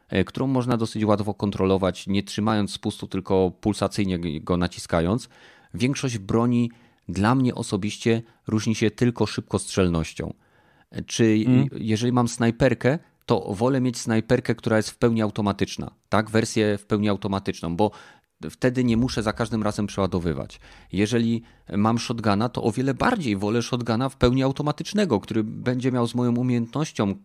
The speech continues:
Speaker 1: klasową, która dodaje pięćdziesiąt czy sto procent więcej amunicji, e, jest w stanie zamienić grupę czterech przeciwników dosłownie w kilka sekund w kupę mięsa latającego w mojej bańce spowolnionego czasu.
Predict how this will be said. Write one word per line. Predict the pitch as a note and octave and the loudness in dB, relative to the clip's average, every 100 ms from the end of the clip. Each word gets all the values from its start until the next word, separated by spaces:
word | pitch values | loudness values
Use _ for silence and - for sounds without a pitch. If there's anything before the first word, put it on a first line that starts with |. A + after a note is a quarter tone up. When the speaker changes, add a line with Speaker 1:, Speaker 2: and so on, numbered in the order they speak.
| _ - | _ -2
Speaker 1:
klasową, | G#2+ - C#3 A2 E2+ | -2 0 -2 0 -2
która | - G#2 G2+ G2+ | -2 -2 0 0
dodaje | G2+ G#2+ G#2+ G#2 | 0 2 2 0
pięćdziesiąt | A2 G#2 A#2+ A2 - | -2 -2 -2 -4 -6
czy | G#2 | -4
sto | - | -4
procent | A#2 A2+ G#2 G2 | -2 -2 -2 0
więcej | A2 G#2+ | 0 2
amunicji, | F#2+ G2 F#2 - B2+ C#3 - - _ - | 2 2 0 0 -4 -4 -12 -20 _ -16
e, | C#2+ F#2 - _ A2+ | -14 -14 -16 _ -2
jest | C3 B2+ | -2 -2
w | - | -4
stanie | D3 D3 C#3+ | -4 -2 -2
zamienić | C3 C#3 D3+ C#3 A#2 | 0 0 0 -2 -4
grupę | A2 C3 C#3 B2 | 0 0 2 -2
czterech | - C3+ D3 | 0 0 0
przeciwników | - C3 - A2+ A#2 - C#3+ C3+ | -2 -4 -2 0 0 0 -2 0
dosłownie | B2 - B2+ C3 | -2 0 0 -2
w | - _ _ | -6 _ _
kilka | - F#3+ F#3+ C3+ | 0 2 2 -6
sekund | - A2+ C3 D#3 | -2 0 0 -2
w | C#3+ B2+ C#3 C#3 | -4 2 2 2
kupę | - C3+ D#3 | -6 -2 0
mięsa | F3+ F#3 C#3 G2 | 4 4 2 0
latającego | F#2+ G#2+ G#2+ G2 A2+ A2 | 0 0 -2 -2 -2 0
w | A2 | 0
mojej | G#2+ G2+ | 2 2
bańce | F#2 G2+ G2+ G2+ | 2 0 0 -4
spowolnionego | - F#2+ F#2 F#2 F2+ F2+ F2+ | -4 -2 0 2 4 2 2
czasu. | - F2+ E2 - | -2 -4 -8 -12